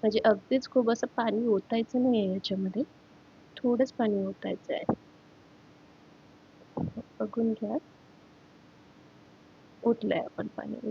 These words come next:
थोडंसं शिजवून घ्या. Actually आमच्याकडे ही भाजी, या भाजीची ना आणखी एक रेसिपी पण तुम्हाला शेअर करेल पुन्हा. याची वडीसुद्धा छान बनते. मला ही भाजी ना अशीच खायला आवडते. तुम्ही याला पोळीसोबत वगैरे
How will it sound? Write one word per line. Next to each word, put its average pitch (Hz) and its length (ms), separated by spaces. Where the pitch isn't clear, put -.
थोडंसं 208 500
शिजवून 190 400
घ्या. 202 220
Actually 240 320
आमच्याकडे 233 480
ही 240 220
भाजी, 214 400
या 226 120
भाजीची 277 380
ना 320 120
आणखी 311 300
एक - 80
रेसिपी 254 360
पण 302 220
तुम्हाला 240 320
शेअर 196 240
करेल 180 260
पुन्हा. 185 300
याची 262 200
वडीसुद्धा 254 640
छान 240 200
बनते. 196 420
मला 240 140
ही 277 160
भाजी 262 340
ना 269 80
अशीच 247 340
खायला 226 240
आवडते. 202 260
तुम्ही 220 280
याला 220 200
पोळीसोबत 214 720
वगैरे 214 300